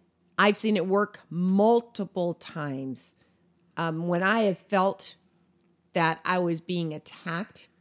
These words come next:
by your words, or even sometimes it wasn't your words that attacked me, it was my interpretation or the way I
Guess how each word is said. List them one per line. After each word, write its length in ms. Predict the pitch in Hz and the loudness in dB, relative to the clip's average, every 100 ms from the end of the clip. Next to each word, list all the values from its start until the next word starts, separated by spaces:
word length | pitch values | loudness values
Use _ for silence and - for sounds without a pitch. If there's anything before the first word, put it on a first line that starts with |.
| _ _ _ _ _ _ - - | _ _ _ _ _ _ -16 -2
by 140 | 175 | 0
your 240 | 175 175 | 2 -2
words, 560 | 165 151 165 156 208 - | -4 -2 0 0 -2 -4
or 140 | - 196 | -2 0
even 300 | 285 311 302 | 0 0 0
sometimes 540 | 294 285 254 240 226 - - _ - | 0 -2 0 0 0 -8 -20 _ -6
it 160 | 330 | 0
wasn't 340 | 262 302 277 220 | 2 2 0 0
your 120 | 214 | -2
words 460 | 190 202 240 240 202 | 0 2 2 -2 -4
that 140 | 180 | -4
attacked 460 | 165 - 170 151 - | -4 -6 -6 -6 -4
me, 220 | 202 180 | -4 -2
it 60 | 180 | -4
was 140 | 196 | -2
my 120 | 196 | -2
interpretation 1080 | 190 190 180 - 202 190 - 196 202 214 185 | 0 -2 -4 -8 -10 -10 -8 -6 -4 -4 -2
or 140 | 160 165 | -2 -2
the 80 | |
way 240 | 170 185 175 | 0 -2 -2
I 340 | - 180 185 | 2 2 2